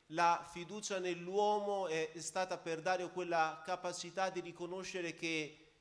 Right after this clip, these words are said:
nell'uomo c'era anche quell'uomo Cristo, quell'uomo che si mostrava.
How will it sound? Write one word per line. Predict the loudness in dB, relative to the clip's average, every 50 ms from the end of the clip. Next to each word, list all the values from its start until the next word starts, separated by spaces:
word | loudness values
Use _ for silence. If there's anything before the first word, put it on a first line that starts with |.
| _ _
nell'uomo | -6 0 2 2 2 2 4 4 6 6 6 4 2 0 -2
c'era | -2 -2 -2 0 2 2 2
anche | 2 0 -2 -2 -2 -2 -2 -2 -2 -6 -4
quell'uomo | -2 -2 -2 -2 -2 -2 0 0 0 0 -2 -4
Cristo, | -4 -6 -6 -6 -6 -6 -8 -10 -8 -6 -6 -4 -4 -6 -6 -10 -18 -20 _ _
quell'uomo | -6 -6 -4 -2 0 0 0 0 -2 -4 -4
che | -4 -2 -2 -2 -2 -4 -6
si | -10 -8 -8 -6
mostrava. | -6 -6 -6 -6 -8 -8 -6 -2 -2 -2 -2 -2 -2 -4 -4 -4 -6 -12